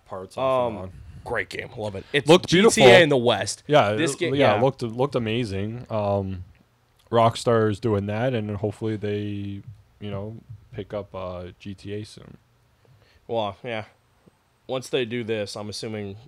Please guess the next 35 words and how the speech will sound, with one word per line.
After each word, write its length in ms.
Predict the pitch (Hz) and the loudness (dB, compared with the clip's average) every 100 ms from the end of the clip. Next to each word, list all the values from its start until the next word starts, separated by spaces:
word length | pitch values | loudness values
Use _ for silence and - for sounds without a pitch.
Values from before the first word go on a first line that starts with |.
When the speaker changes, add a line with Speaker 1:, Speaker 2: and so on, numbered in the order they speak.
| - | -20
Speaker 2:
the 200 | - 110 | -12 -6
way 160 | 107 101 | 0 0
it 100 | 90 | 0
works 380 | 101 98 - 107 | -2 -4 -6 -8
is 120 | 98 | -6
G 200 | - 104 | -6 -6
T 100 | 101 | -6
A 40 | 87 | -6
is 120 | 95 | -6
next. 360 | 101 98 - 113 | -6 -6 -8 -12
Speaker 1:
Yeah. 180 | 98 - _ _ | -12 -14 _ _
Speaker 2:
Um, 540 | - 104 98 95 92 92 _ _ _ _ _ _ _ _ | -10 -8 -6 -8 -12 -16 _ _ _ _ _ _ _ _
Five 640 | - - 139 143 131 113 | -18 -4 0 2 0 -2
took 200 | 135 - | -8 -2
off 300 | 113 101 - | 0 0 -2
in 60 | 110 | -4
a 40 | |
way, 200 | 101 101 | -2 -4
like, 220 | 95 101 | -4 -6
no 220 | 113 113 107 | -6 -2 -2
one 240 | 95 95 | -4 -8
expected. 680 | 101 - - 85 - 92 - _ | -10 -12 -8 -8 -8 -14 -14 _
Speaker 1:
Mm-hmm. 300 | 120 107 113 98 | -8 -6 -4 -4
Speaker 2:
Like, 180 | 101 113 | -6 -2
it 260 | 123 107 - | -4 -4 -10
is 260 | 113 104 90 | -10 -10 -12
the 100 | 117 | -12
number, 480 | 113 113 110 107 - | -10 -8 -8 -10 -10
I, 160 | 113 113 _ _ _ - | -8 -10 _ _ _ -16
it's 120 | 120 | -8
the 100 | 127 | -6
number 280 | 127 151 185 | -4 -4 -2
one 160 | 170 160 | -2 -2
selling 320 | 151 135 123 | -2 -2 -4
game 400 | 110 120 123 | -6 -6 -6